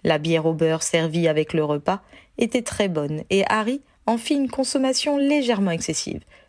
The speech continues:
ce qui l'obligea à se lever pour trouver un coin isolé. Owen le renseigna discrètement et Harry traversa plusieurs corridors pour se rendre dans le lieu souhaité.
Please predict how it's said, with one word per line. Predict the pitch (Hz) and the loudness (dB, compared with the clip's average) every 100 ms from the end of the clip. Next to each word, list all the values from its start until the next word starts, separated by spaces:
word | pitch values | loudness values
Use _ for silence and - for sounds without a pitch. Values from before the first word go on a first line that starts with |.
| _ | _
ce | - | -4
qui | - - | -2 0
l'obligea | 165 156 156 202 | 0 0 0 2
à | 180 | 2
se | - | 0
lever | 151 147 175 | -2 0 0
pour | 196 - | 0 -4
trouver | - 175 180 | -4 -2 0
un | 175 | 0
coin | 156 - 160 | -2 -4 -4
isolé. | 160 156 147 - _ _ _ _ _ _ | -2 -4 -4 -10 _ _ _ _ _ _
Owen | 170 170 196 233 | 0 2 4 4
le | 247 | 2
renseigna | 214 180 - 165 165 160 | 2 0 0 0 0 -2
discrètement | 151 - 160 151 - 202 - _ _ _ | -2 -2 -2 -2 -2 -2 -4 _ _ _
et | 196 202 | 2 2
Harry | - 233 226 | 2 -2 -4
traversa | 285 - 175 175 - 196 | -8 -6 -4 -4 -2 -4
plusieurs | 190 202 220 247 | -2 -2 0 0
corridors | - 190 180 147 151 165 | -2 0 0 -2 -2 -4
pour | - 165 | -6 -4
se | - 185 | 0 0
rendre | 170 190 202 170 | 2 2 2 0
dans | 156 151 | 0 0
le | 151 | 0
lieu | 151 156 | 0 -2
souhaité. | 156 - 160 - 131 | -2 -2 -4 -2 -6